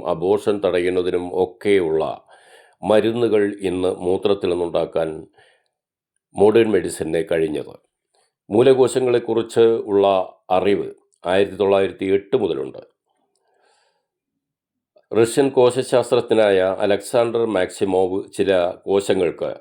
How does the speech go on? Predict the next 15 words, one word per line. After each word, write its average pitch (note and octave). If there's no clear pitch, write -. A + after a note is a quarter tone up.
മറ്റ് A2
കോശങ്ങളായി A2
രൂപാന്തരം G2+
പ്രാപിക്കാൻ F2+
കഴിയുമെന്ന് E2+
കണ്ടെത്തുകയുണ്ടായി. D2+
അസ്ഥിമജ്ജയിൽ A#2+
മൂലകോശങ്ങൾ A2+
ഉണ്ടെന്നും E2+
അവയ്ക്ക് F2+
മറ്റ് G#2
രക്തകോശ G#2
മാതൃകകളായി F#2+
മാറാൻ F2
കഴിയുമെന്നും D#2+